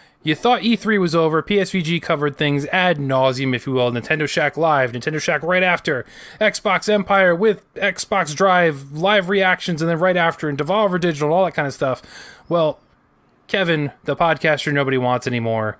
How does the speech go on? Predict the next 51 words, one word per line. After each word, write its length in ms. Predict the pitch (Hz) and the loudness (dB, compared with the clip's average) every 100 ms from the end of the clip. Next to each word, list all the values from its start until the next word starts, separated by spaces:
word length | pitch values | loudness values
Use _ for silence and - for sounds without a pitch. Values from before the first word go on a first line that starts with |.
| - - - | -14 -12 -6
is 160 | 123 | -4
covering 320 | - 151 139 | -2 0 0
all 120 | 139 135 | 0 0
the 100 | 131 | 0
stuff 260 | 147 123 | 0 0
nobody 260 | 147 147 135 | 0 0 2
else 200 | 127 - | 0 0
wanted 160 | 120 | -2
to 60 | 117 | -2
cover, 340 | - 117 110 | -2 -2 -2
and 100 | 120 | 0
that's 160 | 139 131 | -2 -2
a 120 | - | -4
lot 240 | 135 143 139 | 0 2 2
of 80 | 131 | 0
the 140 | 131 | -2
third-party 680 | - 156 139 131 143 135 131 | 0 0 0 0 0 0 0
announcements 540 | 120 117 113 127 113 | -2 -2 -4 -6 -6
here, 260 | 127 120 113 - - - | -4 -4 -6 -10 -16 -6
and 80 | 123 | -4
we're 140 | 120 | -2
gonna 100 | 117 | -2
recap 440 | 113 131 127 131 113 | -2 -2 -2 -2 -2
that. 260 | 117 113 | -4 -4
And 100 | 131 | -6
since 300 | 127 240 190 | -2 -2 0
nobody 240 | 185 220 196 | 2 4 4
wants 200 | 170 - | 2 0
to 40 | |
listen 180 | 160 143 | -2 0
to 60 | 139 | 0
me 160 | 156 | 0
anymore, 380 | 139 127 120 120 - - - | 0 2 0 0 -4 -10 -4
I 80 | |
had 300 | 120 202 220 | 0 2 2
to 60 | 180 | 0
bring 200 | 156 151 | 0 0
on 160 | 139 139 | 0 0
some 160 | 139 | -2
actual 480 | 143 165 - 160 135 | 0 0 0 -2 -2
talent, 460 | - 131 127 120 - - - | -2 -2 0 -2 -6 -18 -6
and 160 | 135 131 | -2 0
with 200 | 170 175 | 0 0
me 220 | 147 131 - - | -2 -2 -6 -2
this 180 | 285 247 | 0 4
evening 300 | 208 170 165 | 2 4 2
is 100 | 160 | 2
the 100 | 156 | 0
Platinum 380 | - 190 156 143 | 2 2 2 -2
Princess 380 | 156 139 120 | -2 -2 -2
herself, 520 | - 117 127 110 - | -4 -2 -2 -2 -6